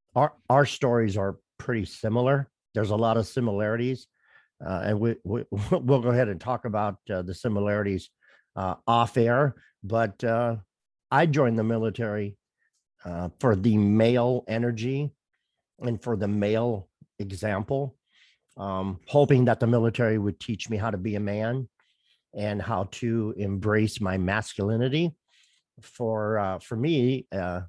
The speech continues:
it, it didn't work. <laughs> Uh, I served seven years in the Army, and, uh, and, and I was looking, uh, I was definitely looking for something,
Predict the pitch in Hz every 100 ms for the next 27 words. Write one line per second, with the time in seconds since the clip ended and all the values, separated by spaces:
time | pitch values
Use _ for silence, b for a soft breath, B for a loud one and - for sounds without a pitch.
0 | - 107 - 104 92 110 95 92 104 127
1 | - - b b b 160 - 175 - B
2 | B B 87 80 B B 117 113 104 117
3 | 117 135 127 120 - 127 123 117 123 110
4 | 107 104 113 120 127 135 - 104 104 104
5 | 98 98 101 107 95 _ _ _ _ -
6 | 98 95 95 101 101 104 98 117 110 113
7 | 107 107 - 92 85 107 98 92 120 120
8 | 110 101 - 104 95 - 85 85